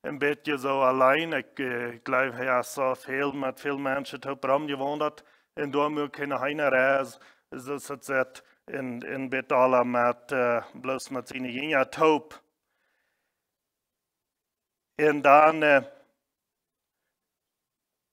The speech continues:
dann dort letzte Eng, äh, ging er noch mit, äh, bloß ein paar von seinen, äh, Jüngern, Petrus, Jakobus und Johannes,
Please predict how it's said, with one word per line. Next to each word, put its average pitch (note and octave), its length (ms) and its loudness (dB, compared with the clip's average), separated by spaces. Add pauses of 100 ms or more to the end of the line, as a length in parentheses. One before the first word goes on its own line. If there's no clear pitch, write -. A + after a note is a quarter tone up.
(560)
dann C#3+ 240 2
dort C#3+ 240 0
letzte C#3+ 500 0
Eng, C3+ 460 -6 (240)
äh, A#2+ 240 -12
ging B2 340 -12
er B2 140 -12
noch A#2 180 -10
mit, A2+ 400 -10
äh, A2 100 -14
bloß A#2 420 -14
ein A#2+ 100 -18
paar D3 240 -4
von D3+ 240 -12
seinen, D3 420 -12 (240)
äh, A#2 200 -12
Jüngern, C#3 440 -10 (460)
Petrus, C3+ 480 -12
Jakobus C3+ 560 -10
und B2+ 80 -14
Johannes, C3+ 720 -6